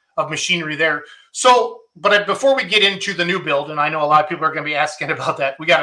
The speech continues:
a, we got some spammer telling us he's on Twitch, but Brad Caudell, he's gonna hammer him for us. So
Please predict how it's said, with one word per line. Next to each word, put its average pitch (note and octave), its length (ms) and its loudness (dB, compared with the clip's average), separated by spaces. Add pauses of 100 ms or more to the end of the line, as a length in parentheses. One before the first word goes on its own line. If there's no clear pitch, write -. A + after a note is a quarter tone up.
a, - 40 -16
we D3+ 80 -8
got E3+ 160 4
some D3+ 160 -2
spammer C#3+ 540 -4
telling C#3 260 0
us C3 160 -8
he's C3 140 -10
on B2+ 160 -6
Twitch, C3 440 -10 (260)
but D#3 240 -2
Brad E3 280 4
Caudell, C3+ 560 2
he's C3 160 -18
gonna C3+ 140 -8
hammer C3 340 -10
him A#2 80 -12
for A#2+ 240 -14
us. - 160 -18
So A2+ 180 -14